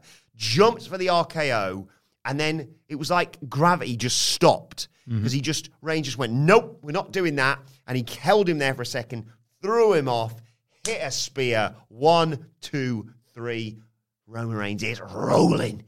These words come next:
Speaker 1: into SummerSlam. Acknowledge the tribal chief, acknowledge the bloodline. They're celebrating, they're walking back with all the belt, and then Rollins' music hits, and I thought, "Oh, we're gonna get a little moment," and we did
Speaker 2: Mm-hmm.
Speaker 1: as they pa-, passed in the, uh,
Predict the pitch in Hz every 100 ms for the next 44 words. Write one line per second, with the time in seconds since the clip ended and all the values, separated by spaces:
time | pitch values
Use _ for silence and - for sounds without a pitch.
0 | _ _ 117 110 107 - 117 101 107 95
1 | 107 110 147 220 226 190 175 147 - 147
2 | 120 107 107 113 95 98 98 160 180 143
3 | 113 95 104 95 98 98 95 - _ _
4 | 98 - 175 170 156 151 139 139 135 -
5 | - 98 120 147 131 113 110 101 131 117
6 | 92 120 120 110 - _ _ _ 95 101
7 | 110 104 107 _ 107 131 147 139 110 110
8 | 113 107 101 - 101 98 - 92 110 95
9 | 117 170 208 165 113 123 123 101 127 123
10 | 139 143 160 110 107 110 147 175 156 113
11 | 104 - 147 143 - 151 - - - _
12 | _ _ - 135 131 127 120 117 117